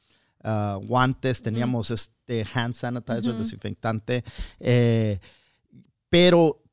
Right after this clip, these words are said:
Speaker 1: estaba lleno el aeropuerto, ¿no?
Speaker 2: Yeah.
Speaker 1: Y, y no sucedió nada. No estoy diciendo que, que no es, que no te vas a infectar, pero con decirte, el otro día, eh,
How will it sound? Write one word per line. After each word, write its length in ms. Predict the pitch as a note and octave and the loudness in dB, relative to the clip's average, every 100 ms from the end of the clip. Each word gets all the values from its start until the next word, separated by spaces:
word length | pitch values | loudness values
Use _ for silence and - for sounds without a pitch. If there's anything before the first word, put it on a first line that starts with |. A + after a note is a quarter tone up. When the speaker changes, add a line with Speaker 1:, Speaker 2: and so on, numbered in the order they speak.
| _ _ _ _ | _ _ _ _
Speaker 1:
estaba 360 | C#3+ - C#3+ D#3+ | -6 -2 2 4
lleno 340 | C#3 D3+ E3 | 4 4 2
el 80 | D3 | 2
aeropuerto, 600 | C3 A2 - C#3 A#2+ A2+ | -2 -6 -10 -12 -10 -8
¿no? 180 | B2 D3+ | -6 -6
Speaker 2:
Yeah. 300 | G#3 F#3+ F3+ E3+ | -8 -12 -14 -4
Speaker 1:
Y, 280 | C3 C3 - | -4 -4 -4
y 420 | C3+ B2+ A#2+ A#2 A#2 | -4 -2 -4 -4 -2
no 240 | C3+ D3 | 2 2
sucedió 460 | - E3+ C3 B2 B2+ | 0 -2 0 0 0
nada. 200 | A#2 A#2 | 0 2
No 120 | F#3+ | 2
estoy 200 | - D#4+ | 2 0
diciendo 460 | C4+ - A3+ A3+ | 0 -2 -2 -4
que, 220 | - C#3 - | -4 -6 -4
que 160 | C3 | -4
no 520 | B2+ C#3 D3+ F#3+ F#3 D#3+ | -4 -4 -4 -4 -6 -6
es, 560 | D#3 D#3+ - - - _ _ _ | -6 -6 -8 -10 -14 _ _ _
que 140 | C#3+ | -6
no 120 | C3+ C#3+ | -4 -4
te 140 | F3 | -2
vas 180 | D#3+ - | -2 -2
a 40 | |
infectar, 580 | F3+ B2+ G#2+ C3+ C3+ D#3+ - _ _ _ _ _ | -4 -6 -4 -2 -2 -4 -12 _ _ _ _ _
pero 540 | C#3+ D3+ D#3 F3+ - _ _ _ | 2 4 4 2 -2 _ _ _
con 140 | C#3 C3 | -2 0
decirte, 440 | A2+ F3 D#3+ - | 0 0 0 0
el 100 | C3+ | 2
otro 240 | C#3+ - G3 | 2 2 2
día, 400 | D#3+ C#3 C3+ C3+ - _ _ | 2 2 2 -2 -8 _ _
eh, 460 | B2 A#2 A2+ G#2+ | -6 -4 -2 -4